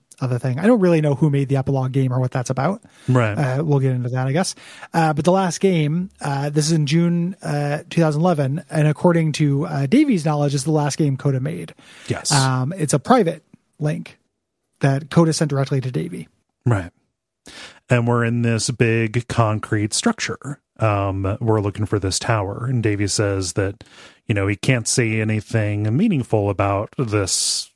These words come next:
Speaker 2: s-, so far. It's just, just a distant and cold game.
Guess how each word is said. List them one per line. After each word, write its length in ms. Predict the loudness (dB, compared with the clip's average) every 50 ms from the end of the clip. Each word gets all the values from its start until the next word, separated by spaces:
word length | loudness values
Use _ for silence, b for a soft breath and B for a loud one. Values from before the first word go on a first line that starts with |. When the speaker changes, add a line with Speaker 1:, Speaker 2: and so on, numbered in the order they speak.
| _ _ -14
Speaker 2:
s-, 240 | -10 -8 -6 -4 -2
so 220 | -2 0 -2 -2 0
far. 540 | 0 0 2 2 2 0 -2 -2 -4 -2 -2
It's 360 | 0 -2 0 -2 -4 -2 -2
just, 260 | -2 -4 -4 -6 _
just 240 | -4 -4 -2 0 0
a 80 | -2 -2
distant 580 | -4 -2 0 0 0 0 -2 -2 -4 -2 -4
and 160 | -4 -6 -4
cold 320 | -6 -6 -6 -6 -6 -8 -8
game. 420 | -8 -8 -8 -10 -10 -12 -16 -16